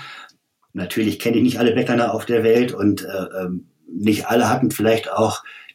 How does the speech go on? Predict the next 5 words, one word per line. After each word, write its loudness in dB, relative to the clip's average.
diese 2
Art -2
von -2
Technik. 4
Ähm, -4